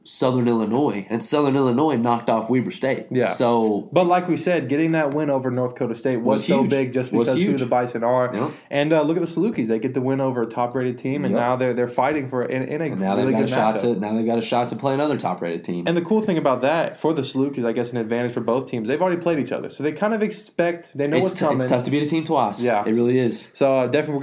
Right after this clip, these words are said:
Speaker 2: gonna get, we're gonna do the pick 'em right now, starting off with Delaware versus Jacksonville State. Jacksonville State, really good offense versus a really good Delaware defense. Humph, we, we,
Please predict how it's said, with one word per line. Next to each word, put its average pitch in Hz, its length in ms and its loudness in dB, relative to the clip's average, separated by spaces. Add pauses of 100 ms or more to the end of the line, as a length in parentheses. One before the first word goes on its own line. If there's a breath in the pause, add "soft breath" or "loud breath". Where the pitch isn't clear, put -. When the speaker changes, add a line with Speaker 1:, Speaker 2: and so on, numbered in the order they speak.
Speaker 2:
gonna - 20 -10
get, 180 180 0
we're 127 100 -4
gonna 175 140 0
do 196 80 0
the - 60 -4
pick 185 240 -2
'em 151 160 0
right 151 200 2
now, 156 380 0
starting 151 400 0
off 135 280 0
with 113 200 -2
Delaware 135 520 2
versus 127 360 0
Jacksonville 113 420 -2
State. 139 460 -4 (240 loud breath)
Jacksonville 151 320 0
State, 160 400 -2
really 170 240 2
good 185 140 2
offense 156 420 0
versus 147 440 -2
a 117 180 -2
really 131 260 0
good 131 300 0
Delaware 127 360 2
defense. 127 560 -2 (300 loud breath)
Humph, 160 300 2 (560 soft breath)
we, 120 240 0
we, 185 200 2